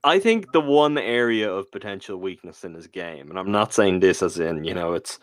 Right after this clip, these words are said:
it's cast iron, go and attack this, and you're gonna get great results. It's in the way that he's, like, really deficient.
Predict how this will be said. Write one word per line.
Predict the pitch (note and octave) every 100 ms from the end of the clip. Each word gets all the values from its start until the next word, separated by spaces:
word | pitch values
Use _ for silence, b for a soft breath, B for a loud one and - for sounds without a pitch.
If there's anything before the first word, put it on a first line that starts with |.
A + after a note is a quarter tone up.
| b b b b b _
it's | - -
cast | - G#2 G#2 -
iron, | G2+ F#2 E2+ E2
go | G2+ G#2 G#2+
and | F#2+ F2+
attack | - F#2+ -
this, | F2+ E2 -
and | F2+
you're | F2+
gonna | F#2+ F#2+
get | F2 -
great | F#2+ F#2
results. | F2+ F2 F#2+ F2 - -
It's | - - - _ _ -
in | G#2 G2+
the | G2
way | G#2 G2
that | F#2
he's, | F#2+ F2+
like, | F#2 F2 - F2+ _ _ _ _ _ _ -
really | F#2+ G2+ A2 A2+ G#2+ G2
deficient. | - - A2+ A2+ C3+ D#3 -